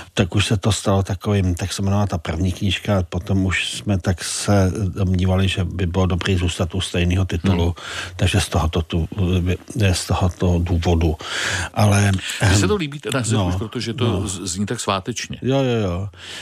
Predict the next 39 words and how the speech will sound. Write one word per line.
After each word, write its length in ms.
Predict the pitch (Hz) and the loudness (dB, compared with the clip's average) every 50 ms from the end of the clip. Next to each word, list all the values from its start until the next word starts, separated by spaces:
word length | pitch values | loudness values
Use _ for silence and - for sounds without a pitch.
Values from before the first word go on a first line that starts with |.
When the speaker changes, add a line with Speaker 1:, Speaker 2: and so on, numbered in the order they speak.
| - - _ | -16 -6 _
Speaker 1:
Jasně, 400 | - 110 104 - - 107 92 80 | 0 0 0 0 -2 -2 -4 -2
tak 160 | - 101 87 85 80 80 85 82 | -2 -4 -4 -4 -4 -4 -6 -6
výlet 360 | 87 95 107 117 113 107 98 - - _ | -2 0 2 4 4 2 0 -2 -6 _
pravděpodobně 880 | - 92 90 90 92 101 87 - 104 101 98 95 98 98 98 98 95 | -6 -4 -2 0 0 -2 0 0 0 0 2 2 2 2 2 2 0
to 160 | 92 - 107 | 0 0 0
je 360 | 95 95 92 92 92 98 95 87 - - 98 92 - | 0 2 2 2 2 0 0 -2 -6 -10 -10 -10 -4
povinnost, 680 | - 98 90 92 90 92 95 95 90 - - - - 101 90 87 | -4 -2 0 0 0 2 0 0 0 -4 -6 -4 -2 0 0 0
eh, 40 | 87 - - 101 90 - 95 - - | 0 0 -2 -2 -2 -4 -6 -6 -6
<laughs> 280 | - 113 113 95 - - | -4 -2 -2 -2 -2 0
eh, 160 | 101 92 87 | 0 0 2
sobotního 640 | - - 101 95 95 92 - - 95 90 95 95 87 | 2 0 0 2 2 0 2 2 2 2 4 2 0
dopoledne, 720 | 85 82 90 92 82 - - 90 85 80 85 82 78 78 - | -2 -2 -2 -4 -2 -2 0 0 0 2 0 0 0 0 0
že 80 | 98 | 2
jo. 320 | 90 80 - - 104 92 - - - - - - - - - - | 2 2 2 2 0 -2 -2 -6 -10 -10 -10 -8 -8 -10 -8 -2
Předpokládám, 600 | - - 101 - - 90 - 104 98 95 95 95 | 0 0 2 2 0 2 2 2 2 2 2 2
že 200 | 90 85 101 95 | 2 2 2 2
ne 240 | 87 95 92 95 95 | 2 2 2 2 2
každý 340 | 90 - 98 80 82 95 98 | 0 0 -2 -2 0 0 0
úplně 320 | 87 - - 92 90 87 | 0 0 -2 -2 0 0
se 140 | - - 104 | -2 -2 -2
hrne 320 | 82 85 85 80 87 87 | -2 -2 -2 -2 0 0
do 100 | 82 82 | 2 2
nějakého 440 | 80 82 80 82 85 - 107 98 85 | 2 2 0 0 0 0 2 2 2
výletu, 400 | 80 85 85 80 80 85 - 98 | 2 2 2 2 2 0 0 0
ale 140 | 92 87 85 | 2 2 2
ví, 120 | 82 85 | 0 0
že 120 | 82 95 90 | 0 -2 -4
co 140 | - - 87 | -4 -2 -2
má 180 | 82 82 85 | 0 0 0
dělat 300 | 87 82 82 80 78 80 - - | 0 2 0 0 0 -2 -4 -6
tedy 240 | - 82 78 80 76 - - - - - - - - - - - | -6 -2 -2 -2 -4 -4 -8 -16 -18 -16 -14 -14 -14 -16 -14 -12
v 80 | - | -6
sobotu 320 | - 87 78 82 80 - 90 | -4 -2 -2 -2 -2 0 0
dopoledne, 580 | 80 80 - - 90 82 82 80 82 82 82 | 0 0 0 0 0 2 2 2 2 0 0
tak 160 | 82 87 85 85 | 0 0 0 2
jede 200 | 87 90 87 82 | 2 2 4 4
na 100 | 82 78 | 2 2
výlet 480 | 80 80 80 80 80 80 - - - | 2 2 2 2 0 0 -2 -4 -6
někam. 400 | 92 80 - - 82 80 87 82 | -6 -6 -2 -2 -2 0 0 -2